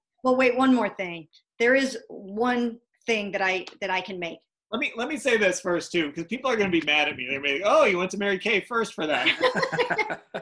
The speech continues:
Speaker 2: We said beforehand that she had something for this. So just, uh, nobody get mad at me here.
Speaker 1: There is one thing I can make really well.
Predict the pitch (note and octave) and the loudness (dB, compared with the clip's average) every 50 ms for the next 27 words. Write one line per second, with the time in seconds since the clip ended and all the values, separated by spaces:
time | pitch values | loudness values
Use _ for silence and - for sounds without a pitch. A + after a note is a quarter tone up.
0 | - - - D#4 F#4 - - - - E4 D#4 D4 - - D#4+ D#4+ D#4 - - C#4+ | -12 -10 -8 -8 -8 -8 -10 -4 0 2 2 2 2 2 -2 -2 -2 -2 0 2
1 | B3+ A#3+ G#3+ F#3+ F3 F3 F3 E3+ E3 E3 F3 F#3 F3+ - B3+ B3 G#3 G#3 G#3+ F#3+ | 4 4 4 4 4 2 2 0 0 0 -2 -2 -2 -2 -2 0 2 2 2 2
2 | F3 - F3+ E3 D3+ C3 C3+ C#3 - - E3 D#3+ - C#3+ B2 - - - - - | 0 0 -2 -2 -2 -2 -6 -8 -8 -8 -8 -8 -6 -6 -8 -10 -12 -20 -6 -2
3 | D3+ C#3+ C#3 D3 C#3+ - F3 F3+ E3 - - _ _ _ G#3+ G#3 F#3 A3 G3 G3 | 0 2 2 0 -2 -6 -10 -12 -12 -16 -18 _ _ _ -12 -10 -8 -6 -6 -6
4 | A3 A#3 C#4 C#4+ A#3+ - B3+ B3+ B3 F3+ D3+ C#3+ C3+ C#3+ - C#3 C#3 C3+ C3+ - | -6 -6 -8 -8 -8 -8 -10 -6 -4 -2 -2 -2 -2 -4 -8 -10 -12 -12 -12 -14
5 | - - _ _ _ - - - _ - - - - - A3+ B3+ C4+ C4 A3 A#3 | -16 -18 _ _ _ -20 -20 -20 _ -20 -20 -18 -6 0 2 2 2 2 0 0
6 | B3 C4 C4+ C#4 D4 C#4 C4+ C4 B3+ B3+ C#4+ A#3+ A3+ G#3+ G3+ F3 F#3+ G#3 G3+ G#3+ | 2 2 2 2 2 0 0 0 0 -2 -2 -4 -4 -4 -4 -4 -6 -6 -6 -4
7 | G#3 F#3+ F3 E3+ - | -4 -4 -6 -6 -8